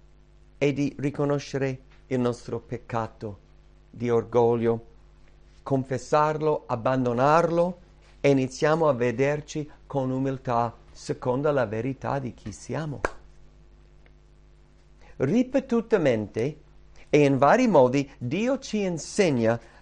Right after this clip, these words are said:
ad avere un concetto sobrio di noi stessi, per non essere ingannati. Per esempio in primo Corinzi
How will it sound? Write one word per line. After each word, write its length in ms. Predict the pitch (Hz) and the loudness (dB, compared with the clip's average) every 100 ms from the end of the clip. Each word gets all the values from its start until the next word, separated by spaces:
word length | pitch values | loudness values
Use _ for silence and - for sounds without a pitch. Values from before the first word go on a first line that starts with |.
| - | -2
ad 140 | 139 139 | 2 4
avere 360 | 139 170 170 - | 6 4 4 -2
un 160 | 147 | -6
concetto 640 | 143 143 135 143 - 131 - | -6 -8 -6 -8 -8 -12 -12
sobrio 800 | - - 143 104 98 104 104 - - | -20 -6 -4 -4 -6 -10 -12 -16 -8
di 120 | 127 | -4
noi 180 | 113 110 | -2 -4
stessi, 580 | - - 110 - 104 98 - - - - | -6 -6 -6 -6 -14 -18 -20 -20 -20 -8
per 160 | - 147 | 0 2
non 100 | 139 | 4
essere 300 | 135 135 135 | 2 2 -2
ingannati. 840 | 143 120 117 143 196 226 - 90 - - - - - - - | -2 -2 -2 -2 -4 -6 -10 -16 -16 -20 -20 -20 -20 -20 -6
Per 120 | 175 | 0
esempio 460 | 175 180 202 190 139 | 2 2 0 -2 -2
in 180 | 139 135 | -2 -4
primo 340 | 151 170 180 | -4 0 0
Corinzi 640 | 175 175 180 180 - 120 | 0 -2 0 -2 -4 -6